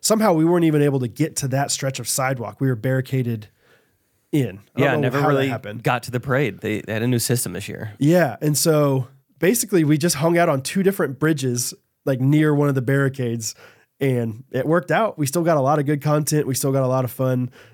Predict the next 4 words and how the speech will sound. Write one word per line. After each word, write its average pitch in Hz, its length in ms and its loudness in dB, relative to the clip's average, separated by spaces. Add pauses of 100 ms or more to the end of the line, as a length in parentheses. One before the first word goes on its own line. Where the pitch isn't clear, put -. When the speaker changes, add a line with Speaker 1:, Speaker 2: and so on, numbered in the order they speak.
(100)
Speaker 1:
um, 110 500 -4 (380)
moments. 139 760 0 (180)
People 208 360 2
seemed 170 500 0